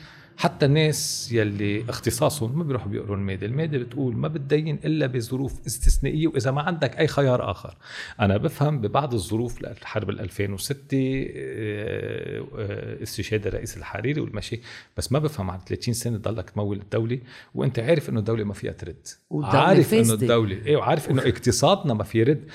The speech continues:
Speaker 1: لأنه وين المشكلة الناس ما عم تفهم؟ كيف بترد المصاري اللي بتدينها للدولة؟ بترد المصاري اللي عم تدينها للدولة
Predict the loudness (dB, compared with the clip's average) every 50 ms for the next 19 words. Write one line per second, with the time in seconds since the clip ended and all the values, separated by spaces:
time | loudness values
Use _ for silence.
0 | -16 -16 -12 -4 0 0 2 4 4 4 6 6 6 6 4 4 2 2 0 0
1 | -2 -2 -4 -4 -4 -4 -2 -2 -4 -4 -6 -6 -6 -8 -8 -8 -10 -16 -18 -18
2 | -18 -20 -20 -20 _ _ _ _ _ _ -20 -20 -20 -18 _ 2 4 4 4 4
3 | 2 0 0 2 4 4 4 4 4 2 -2 -2 -2 -2 -4 -6 -4 -4 -4 -2
4 | -2 -2 -2 -2 -4 -8 -8 -8 -8 -6 -6 -6 -6 -8 -8 -8 -8 -10 -8 -8
5 | -8 -8 -8 -10 -14 _ _ _ _ _ _ _ -8 -4 -2 -2 -2 0 0 0
6 | 0 0 -2 -2 -2 -2 -2 0 -2 -2 -4 -6 -8 -8 -6 -6 -6 -6 -6 -6
7 | -6 -6 -4 -4 -4 -4 -6 -8 -4 0 2 2 2 2 0 -4 -6